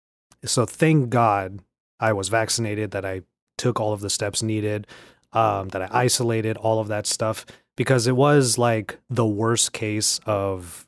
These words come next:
sore throat I've ever had, like, the most painful. Like, I don't wanna go as far as to say, like, strep throat or anything like that, 'cause you can't really equate these things.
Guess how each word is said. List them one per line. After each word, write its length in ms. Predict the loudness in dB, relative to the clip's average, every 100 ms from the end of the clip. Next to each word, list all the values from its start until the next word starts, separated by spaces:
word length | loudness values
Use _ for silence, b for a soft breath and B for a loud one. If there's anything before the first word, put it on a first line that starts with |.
| _
sore 320 | -4 0 0
throat 240 | 0 -2 -2
I've 120 | -2
ever 160 | -4 -2
had, 280 | -2 -2
like, 100 | -2
the 80 | -2
most 180 | -2 -2
painful. 560 | -4 -4 -4 -2 -2 -2
Like, 120 | -2
I 80 | 2
don't 100 | 4
wanna 160 | 4 4
go 180 | 2
as 100 | 0
far 180 | 0 0
as 100 | 0
to 40 | -2
say, 160 | -4
like, 260 | -4 -6 -10 B B -10
strep 340 | 0 2 2
throat 300 | 0 0 0
or 60 | 0
anything 240 | -4 -4
like 160 | -4 -2
that, 120 | 0
'cause 120 | 0
you 40 | 2
can't 160 | 2 4
really 200 | 4 4
equate 360 | 2 2 2
these 200 | -2 -8
things. 320 | -8 -10 -10